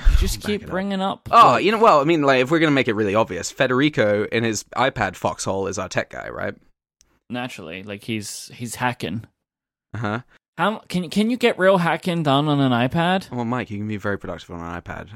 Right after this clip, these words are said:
Speaker 2: according to all the podcasts I listen to with you on them.
Speaker 1: You don't listen
Speaker 2: Um,
Speaker 1: to podcasts.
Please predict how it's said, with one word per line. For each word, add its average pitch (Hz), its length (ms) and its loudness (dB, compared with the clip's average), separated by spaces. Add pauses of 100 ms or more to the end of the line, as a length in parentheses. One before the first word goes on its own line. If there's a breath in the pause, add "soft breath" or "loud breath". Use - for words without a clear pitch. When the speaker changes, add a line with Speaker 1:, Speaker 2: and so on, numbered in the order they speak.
Speaker 2:
according 87 300 -8
to 87 260 -12 (680)
all 104 140 -4
the 87 80 -12
podcasts 92 500 -10
I 82 40 -10
listen 92 240 -12
to 90 140 -12
with 90 140 -12
you 98 140 -6
on 90 100 -10
them. 90 160 -16 (260 loud breath)
Speaker 1:
You 147 120 -8
don't 131 180 2
listen 117 180 -2
Speaker 2:
Um, 113 60 -6
Speaker 1:
to 110 60 -14
podcasts. - 680 -20